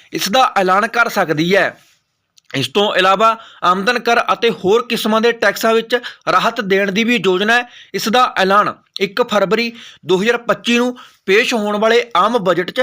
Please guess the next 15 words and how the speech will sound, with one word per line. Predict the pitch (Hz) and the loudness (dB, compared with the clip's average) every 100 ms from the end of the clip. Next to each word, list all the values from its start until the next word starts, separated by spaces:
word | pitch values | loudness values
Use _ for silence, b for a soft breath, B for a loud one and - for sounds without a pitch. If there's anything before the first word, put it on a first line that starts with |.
| - B - | -4 B -8
ਕੀਤਾ | 247 254 233 | -2 0 2
ਜਾ | 190 | 0
ਸਕਦਾ | 175 170 175 202 | 0 -2 0 0
ਹੈ। | 127 - _ _ | -2 -6 _ _
ਸਰਕਾਰ | - 185 170 170 190 | -4 -4 0 0 2
ਬਜਟ | 180 180 196 220 | 2 0 0 -2
ਵਿੱਚ | 220 - - | -2 -4 -2
ਔਰਤਾਂ | 170 185 180 226 | 0 0 0 -2
ਦੀ | 226 240 240 B _ | -2 -4 -8 B _
ਮਦਦ | 147 175 190 233 | -2 0 2 0
ਲਈ | 202 123 B B - | 0 -4 B B -4
ਨਕਦੀ | 165 180 214 262 | -2 -2 -2 -2
ਟ੍ਰਾਂਸਫਰ | 214 196 196 202 226 | 0 0 0 -2 -2
ਦੀ | 220 240 233 B B | 0 -2 -4 B B
ਇੱਕ | 208 208 | -4 -2